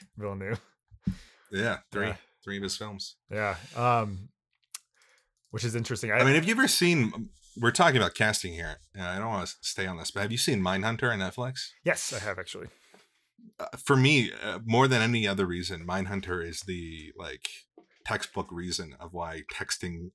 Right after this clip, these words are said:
Speaker 2: uh, sorry, not texting, uh, casting can, like, ascend your, your cinema to a, another level properly done.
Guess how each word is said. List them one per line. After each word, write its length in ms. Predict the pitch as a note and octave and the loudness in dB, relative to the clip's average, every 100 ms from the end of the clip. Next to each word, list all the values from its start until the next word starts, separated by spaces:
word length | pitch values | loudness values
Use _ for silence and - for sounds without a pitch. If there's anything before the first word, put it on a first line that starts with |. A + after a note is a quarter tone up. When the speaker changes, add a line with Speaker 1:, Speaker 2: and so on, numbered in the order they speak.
| - | -6
Speaker 2:
uh, 240 | F2 D#2+ - | -6 -6 -6
sorry, 240 | - E2+ | -6 -6
not 160 | E2+ E2 | -6 -10
texting, 360 | - - D#2+ | -10 -10 -12
uh, 160 | D#2 D#2+ - - - - - - - - _ _ - | -12 -12 -14 -18 -16 -16 -16 -16 -18 -20 _ _ 2
casting 600 | A#2+ A2+ - F#2+ D#2+ - | 4 4 4 2 0 -10
can, 400 | - F#2+ E2 D#2 C2+ | -4 -2 -2 -8 -8
like, 300 | F#2+ F2+ - | -8 -8 -10
ascend 600 | G2 - - G2+ F2 D2 - - - | -6 -2 2 2 2 -4 -16 -14 -4
your, 500 | F2 E2 D#2 D#2+ - | -2 -2 -4 -8 -12
your 140 | F#2 | -8
cinema 400 | D#2 - - D2+ | -4 -2 -4 -8
to 220 | - E2 D#2+ | -12 -10 -10
a, 80 | - | -10
another 220 | F2 E2+ D#2 | -10 -10 -12
level 280 | D2+ D2 - | -14 -16 -12
properly 420 | - D#2 - D2+ - | -6 -6 -8 -16 -14
done. 320 | - D#2+ | -14 -16